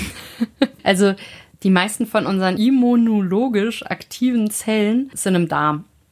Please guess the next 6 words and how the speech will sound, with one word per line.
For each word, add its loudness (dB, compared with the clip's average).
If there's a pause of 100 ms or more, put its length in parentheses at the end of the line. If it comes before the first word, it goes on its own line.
(160)
Wenn 0
keine 0
Nahrung 0
da -2
reinkommt, -4 (400)
dann 0